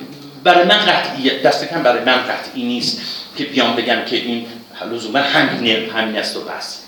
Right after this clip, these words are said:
نه، من بیشتر ارتباطش می‌دم به همون میراث باستانی. خب، و اونجا هم اتفاقاً عبارتی در مینوی خرد هست که اونجا در واقع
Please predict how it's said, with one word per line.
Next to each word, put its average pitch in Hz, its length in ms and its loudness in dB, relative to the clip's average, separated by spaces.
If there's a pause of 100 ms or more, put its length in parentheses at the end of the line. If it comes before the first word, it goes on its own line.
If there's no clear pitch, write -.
(140)
نه، 127 180 0 (380)
من 254 120 6
بیشتر - 440 2
ارتباطش 139 580 2
می‌دم 120 300 -2
به 131 160 -2 (340)
همون 117 180 -6
میراث 92 360 -2
باستانی. 101 800 -4 (120)
خب، - 220 2 (300)
و 151 180 2 (180)
اونجا 143 520 4
هم 233 380 2 (480)
اتفاقاً 139 460 2 (420)
عبارتی 131 400 4
در 120 180 2
مینوی 110 300 -4
خرد 123 420 2
هست 233 400 2
که 269 220 4 (240)
اونجا 175 480 4 (180)
در 151 140 4
واقع 151 380 2